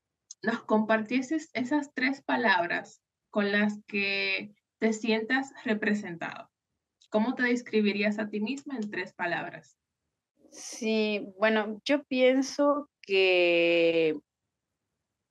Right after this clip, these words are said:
Speaker 2: que me podría describir la palabra constancia, paciencia y sacrificio. Son algunas habilidades que necesitas para dedicarte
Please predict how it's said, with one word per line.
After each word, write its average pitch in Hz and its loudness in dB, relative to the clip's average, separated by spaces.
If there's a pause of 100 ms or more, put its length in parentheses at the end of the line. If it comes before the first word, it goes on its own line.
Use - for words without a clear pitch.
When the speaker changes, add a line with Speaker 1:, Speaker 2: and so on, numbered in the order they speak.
(260)
Speaker 2:
que 247 4
me 247 6
podría 247 8
describir 220 2
la 214 4
palabra 185 8
constancia, 196 2 (640)
paciencia 233 4 (1400)
y 208 0
sacrificio. 202 2 (220)
Son 240 2
algunas 220 2
habilidades 185 4
que 180 6
necesitas 180 2
para 170 8
dedicarte 175 4